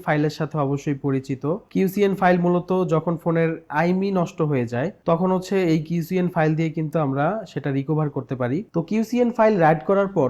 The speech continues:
তখন আমাদের যেহেতু ফোনটা ইঞ্জিনিয়ারিং ফাইল দিয়ে আমরা ফ্লাশ করেছিলাম, আর ইঞ্জিনিয়ারিং ফাইল দিয়ে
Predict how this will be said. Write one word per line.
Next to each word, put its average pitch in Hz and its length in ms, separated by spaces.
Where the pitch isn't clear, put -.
তখন 160 200
আমাদের 139 280
যেহেতু 165 320
ফোনটা 185 260
ইঞ্জিনিয়ারিং 202 600
ফাইল 180 200
দিয়ে 180 180
আমরা 151 140
ফ্লাশ 143 180
করেছিলাম, 127 440
আর 135 60
ইঞ্জিনিয়ারিং 190 520
ফাইল 170 240
দিয়ে 175 120